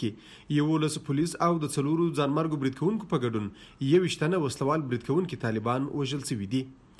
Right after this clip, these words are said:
دغه راز د ټاکنو د خپلواک کمیسیون د کندهار ولایتي دفتر وایي چې په یاده پیښه کې د دوی اته تنه مامورین هم وژل شوي دي. د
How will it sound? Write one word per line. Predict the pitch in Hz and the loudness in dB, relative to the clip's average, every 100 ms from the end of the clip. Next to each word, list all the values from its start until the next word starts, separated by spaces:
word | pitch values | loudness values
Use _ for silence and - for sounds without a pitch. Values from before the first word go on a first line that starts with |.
| - - - - 135 | -20 -20 -20 -8 0
دغه | 143 143 143 | 0 2 0
راز | 143 139 147 139 | 0 -2 -4 0
د | 147 143 | 0 0
ټاکنو | 139 131 147 | -2 -2 -2
د | 135 135 | -2 -2
خپلواک | 135 147 147 | 0 0 0
کمیسیون | 131 127 151 139 | -2 0 -2 0
د | 147 139 139 | 0 0 -2
کندهار | 127 - 143 | 0 -2 0
ولایتي | 139 120 117 156 131 | 0 0 -2 -2 -2
دفتر | 123 170 143 | -2 0 0
وایي | 104 - | 0 -2
چې | 131 - - - - | -4 -6 -20 -8 0
په | 151 | 2
یاده | 156 120 - | 2 0 0
پیښه | 135 160 175 | 0 0 -2
کې | 208 - - 135 127 | -4 -8 -16 -2 0
د | 139 | 0
دوی | 175 127 | -2 -2
اته | 127 180 | -2 -2
تنه | 147 120 | 0 0
مامورین | 107 107 120 120 | 0 0 0 0
هم | 139 135 139 | -2 -2 -2
وژل | 131 139 135 | -2 -4 -4
شوي | 101 101 | -6 -4
دي. | 131 - - - - 143 | -4 -6 -20 -20 -12 0
د | 151 | 2